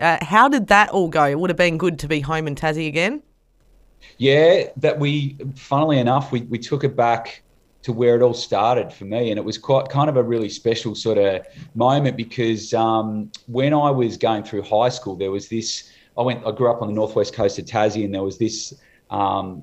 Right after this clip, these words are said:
Speaker 2: place called the Fourth Pub, which is, um, which has now, like, become this real draw card as a live, you know, music venue. Like, you know,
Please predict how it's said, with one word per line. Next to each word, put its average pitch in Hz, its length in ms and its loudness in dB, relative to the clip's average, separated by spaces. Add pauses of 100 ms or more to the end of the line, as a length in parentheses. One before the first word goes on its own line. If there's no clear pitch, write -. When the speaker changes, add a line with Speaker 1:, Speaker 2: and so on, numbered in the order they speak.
Speaker 2:
place 104 320 -2
called 95 200 -6
the 90 80 -10
Fourth 139 420 0
Pub, 113 500 0
which 101 240 -8
is, 92 200 -8
um, 95 400 -4 (260)
which 131 140 -4
has 135 100 -2
now, 180 220 4
like, 139 240 2
become 110 340 -6
this 107 220 -6
real 113 240 2
draw 104 320 2
card 101 460 -2 (360)
as 104 140 0
a - 20 2
live, 107 420 2 (280)
you 110 100 -4
know, 98 80 -2
music 104 480 -4
venue. 101 540 0
Like, 92 240 -8
you 104 60 -4
know, 98 220 -4